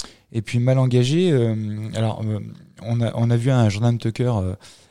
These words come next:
extraordinaire sur le premier quart-temps à Bourg, et, euh, c'est, euh, c'est lui sur des maladresses défensives sur Lang qui nous fait, euh, vivre un quart-temps un peu compliqué, le premier quart-temps.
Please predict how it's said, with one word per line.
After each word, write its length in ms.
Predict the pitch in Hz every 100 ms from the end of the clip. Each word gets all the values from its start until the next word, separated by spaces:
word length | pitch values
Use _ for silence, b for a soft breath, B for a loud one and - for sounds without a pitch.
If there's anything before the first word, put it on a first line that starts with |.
| B
extraordinaire 720 | 131 - - 135 127 131 135
sur 100 | -
le 60 | 104
premier 260 | 110 107
quart-temps 340 | 104 113 - 110
à 60 |
Bourg, 300 | 101 131 190 - -
et, 260 | 110 110 104
euh, 440 | 101 101 98 95
c'est, 380 | 98 - 104 98
euh, 300 | 58 57 58
c'est 220 | - 107
lui 240 | 101 113 139
sur 200 | - 98
des 100 | 98
maladresses 500 | 104 107 104 117 -
défensives 540 | 98 107 107 - 117
sur 240 | - 95
Lang 420 | 101 127 165 107 98
qui 200 | - 104
nous 100 | 98
fait, 160 | - 101
euh, 160 | 98 95
vivre 300 | 92 110 110
un 80 | 98
quart-temps 440 | 101 - 113 110
un 60 | 95
peu 140 | -
compliqué, 400 | - 98 101 151
le 80 | 170
premier 280 | - 104 101
quart-temps. 360 | 107 117 185